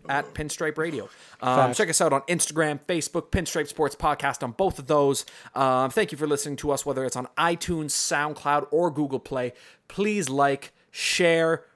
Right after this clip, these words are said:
Speaker 1: rate five stars. Please, by all means, share. Share. If you enjoyed this episode, share it with your friends.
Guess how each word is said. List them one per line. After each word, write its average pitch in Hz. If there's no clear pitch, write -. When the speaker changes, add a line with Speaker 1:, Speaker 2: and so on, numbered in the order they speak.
Speaker 1:
rate 165
five 147
stars. 127
Please, 170
by 135
all 147
means, 135
share. 135
Share. -
If -
you 214
enjoyed 202
this 190
episode, 190
share 196
it 190
with 185
your 185
friends. 185